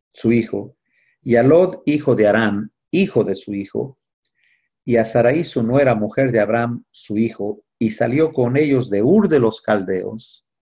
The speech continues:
Tú puedes ver en ese mapa, sale de Ur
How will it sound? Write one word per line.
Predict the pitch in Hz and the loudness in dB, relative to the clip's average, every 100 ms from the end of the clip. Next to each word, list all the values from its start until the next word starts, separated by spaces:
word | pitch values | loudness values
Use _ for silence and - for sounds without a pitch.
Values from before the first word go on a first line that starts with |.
| _ | _
Tú | - | -8
puedes | 98 120 98 | -2 -2 0
ver | 113 | -2
en | 101 98 | -2 -8
ese | 98 101 | -10 -10
mapa, | 98 101 - - - _ _ _ _ _ _ | -8 -8 -6 -8 -10 _ _ _ _ _ _
sale | - - 151 156 | -8 -2 2 2
de | 107 | 0
Ur | 104 95 85 | -2 -4 -6